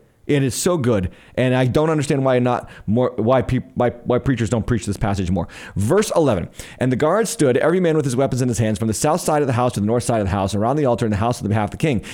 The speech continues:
Then the king brought out the king's son and put a crown on him and gave him the testimony. And they proclaimed him king and anointed him, and they dro-, clapped their hands and said, 'Long live the king.'" Now look at what happens here.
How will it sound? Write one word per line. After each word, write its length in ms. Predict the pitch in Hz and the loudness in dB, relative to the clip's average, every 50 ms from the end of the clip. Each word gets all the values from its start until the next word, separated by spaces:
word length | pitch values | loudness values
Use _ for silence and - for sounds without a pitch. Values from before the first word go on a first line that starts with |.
| - - | -8 -2
Then 160 | - 135 156 | 0 0 2
the 80 | 185 190 | 2 2
king 180 | - 190 165 | 0 0 2
brought 140 | 143 143 135 | 2 2 2
out 80 | 131 123 | 2 0
the 80 | - | -2
king's 320 | - - 220 226 262 233 - | 0 0 0 2 2 0 0
son 240 | - 175 151 135 127 | 0 2 2 2 0
and 160 | - 117 98 | -2 -2 -2
put 80 | 101 | -2
a 40 | 98 | -2
crown 280 | - - 185 185 208 196 | 0 0 0 2 2 2
on 100 | 160 131 | 2 2
him 120 | 139 123 | 2 2
and 100 | 113 107 | 2 0
gave 160 | 95 147 151 | 0 0 0
him 0 | |
the 80 | 147 127 | 0 0
testimony. 560 | - - 175 175 - 135 110 92 90 92 95 - - - - - - - - - - - - | 0 0 0 0 0 -2 0 0 -2 -4 -6 -8 -12 -20 -20 -20 -20 -20 -20 -20 -12 -6 -2
And 160 | - 143 131 | 0 2 2
they 40 | 131 | 0
proclaimed 360 | - 117 - - 180 196 226 | 0 -2 0 0 0 2 2
him 80 | 196 147 | 0 0
king 300 | - - - 175 151 143 | -2 0 0 2 2 2
and 80 | 147 143 | 2 2
anointed 300 | 143 156 170 147 139 120 | 2 0 2 2 2 2
him, 80 | 113 | 2
and 100 | 117 117 | 2 0
they 60 | 113 | 0
dro-, 240 | 101 92 127 160 165 | 0 2 2 0 0
clapped 380 | - - - 160 180 160 160 - | 0 -2 -2 0 0 0 0 0
their 100 | 180 156 | 0 2
hands 200 | 143 139 135 113 | 2 0 0 -2
and 80 | 120 | -2
said, 220 | 107 - 143 127 117 | -2 0 0 0 2
'Long 220 | 120 123 131 131 | 2 0 0 0
live 100 | 123 113 | -2 -2
the 60 | 107 | -2
king.'" 180 | - 160 131 98 | -2 0 0 0
Now 140 | 92 131 143 | 0 0 2
look 180 | 196 277 - | 0 0 -2
at 60 | - - | -2 -2
what 100 | 277 311 | -2 0
happens 320 | 294 277 - - 113 98 | 0 -2 -2 -2 -2 -2
here. 180 | 110 85 76 | -2 -4 -6